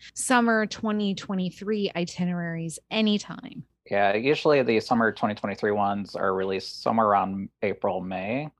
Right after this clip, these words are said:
Speaker 2: Hopefully they wait a little bit because the Disney Cruise Line phone lines are very backed up right now. So hopefully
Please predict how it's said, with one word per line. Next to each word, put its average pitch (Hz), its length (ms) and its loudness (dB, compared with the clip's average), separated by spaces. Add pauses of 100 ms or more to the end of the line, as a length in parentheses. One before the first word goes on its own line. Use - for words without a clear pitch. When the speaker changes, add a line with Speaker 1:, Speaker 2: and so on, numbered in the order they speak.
(120)
Speaker 2:
Hopefully 104 880 -2 (480)
they 95 160 -2
wait 98 340 0
a 156 80 0
little 160 200 0
bit 160 260 2
because - 480 -6
the 95 120 -6
Disney 95 300 -6
Cruise 95 280 -4
Line 92 380 -6
phone 143 240 -4
lines 127 300 2
are 98 160 -2
very 95 360 -2
backed 92 260 -4
up - 160 -6
right - 180 -6
now. - 280 -8
So - 160 -4
hopefully - 480 -6